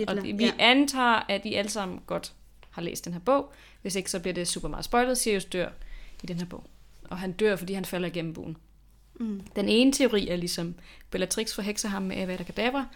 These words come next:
Speaker 2: så han når at dø, inden det, han falder igennem buen, og så er det
Speaker 1: Mm.
Speaker 2: ligesom bare slut, hans krop forsvinder.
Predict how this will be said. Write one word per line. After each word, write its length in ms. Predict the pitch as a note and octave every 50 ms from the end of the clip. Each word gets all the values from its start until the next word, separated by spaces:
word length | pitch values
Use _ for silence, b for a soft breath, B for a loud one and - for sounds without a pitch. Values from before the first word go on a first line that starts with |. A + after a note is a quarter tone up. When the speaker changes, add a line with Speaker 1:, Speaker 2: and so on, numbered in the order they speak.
| B B B
Speaker 2:
så 120 | B - G#3
han 80 | G#3
når 120 | G3+ G#3+ G#3+
at 60 | G3+ G#3 -
dø, 160 | A3+ A3 G#3+ - -
inden 240 | G#3 G3+ G#3+ G#3+ G#3+
det, 60 | A3
han 100 | A3 G#3
falder 220 | G#3 - G3 F#3+ F#3
igennem 280 | F3+ G#3 G3 F#3+ F3+
buen, 340 | F3 F#3+ F#3+ F#3+ G#3 A3 G#3 B B B B B - -
og 100 | G3 -
så 80 | -
er 40 | G#3
det 80 | - A3+
Speaker 1:
Mm. 40 | G#3
Speaker 2:
ligesom 380 | G3+ F#3+ G3+ F#3+ F3+ F3 E3+ - - - - _ - - - - - _ - - _ _ -
bare 140 | F3+ F3+ F3
slut, 240 | - F#3 F3 F3
hans 280 | - F#3 F3 E3+ - -
krop 260 | - - - F3 -
forsvinder. 320 | - - - - - -